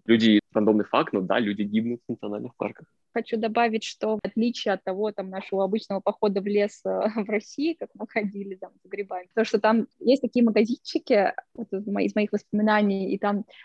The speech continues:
Speaker 2: не знаю, куча всяких кружек, э, толстовок, джерки. Джерки — это сушёное мясо, которое ты берёшь там с собой, э, на хайк. Это всё тоже создаёт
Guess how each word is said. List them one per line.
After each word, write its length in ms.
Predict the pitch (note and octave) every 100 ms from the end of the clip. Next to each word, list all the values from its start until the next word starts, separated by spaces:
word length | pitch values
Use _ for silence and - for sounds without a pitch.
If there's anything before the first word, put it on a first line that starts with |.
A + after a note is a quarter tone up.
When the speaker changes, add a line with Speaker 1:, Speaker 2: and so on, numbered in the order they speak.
| - -
Speaker 2:
не 40 |
знаю, 160 | G#3 G3
куча 300 | - C#4+ C#4
всяких 340 | A#3+ A3+ -
кружек, 760 | - - D4+ D#4 D4+ C4 C#4+ C#4+
э, 160 | C4 G#3+
толстовок, 1040 | G#3+ A3+ C#4 _ - A#3 C#4 A#3+ A#3 A#3 _ _ _ G#3
джерки. 600 | G3+ A#3 C4 B3 A#3 G#3+
Джерки — 440 | G#3 A3+ C4+ -
это 420 | G#3+ G3+ G3+ G3+
сушёное 520 | G3+ G#3 A3+ A3 G#3
мясо, 520 | G#3+ G#3 A3+ - G3+ F#3+
которое 380 | F#3+ G3 G3 F#3+
ты 60 | F#3
берёшь 320 | F#3+ G3 G3
там 180 | - F#3+
с 120 | - - -
собой, 440 | G3 F#3+ A#3 A#3+
э, 100 | G3+ F#3 _ _
на 160 | G#3+ G#3+
хайк. 440 | - G#3+ G#3 G#3 -
Это 200 | A#3+ C4+
всё 120 | -
тоже 200 | C#4 C#4
создаёт 480 | - A3 G#3 A3